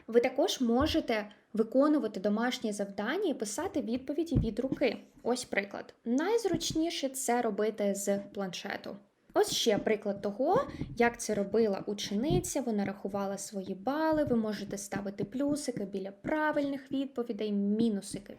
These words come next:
біля неправильних. Робіть все так, як вам хочеться, як вам зручно,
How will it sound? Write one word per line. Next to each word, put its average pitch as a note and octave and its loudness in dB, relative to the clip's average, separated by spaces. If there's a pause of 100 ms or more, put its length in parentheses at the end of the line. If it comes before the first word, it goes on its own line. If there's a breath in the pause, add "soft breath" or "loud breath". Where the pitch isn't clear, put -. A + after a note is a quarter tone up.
біля G3 -10
неправильних. C4 -2 (400 loud breath)
Робіть A3+ 2
все - -4 (120)
так, C#4+ -2
як G#3 -4
вам F#3+ -6
хочеться, C4 -2
як G3 -6
вам G3 -6
зручно, A#3 -6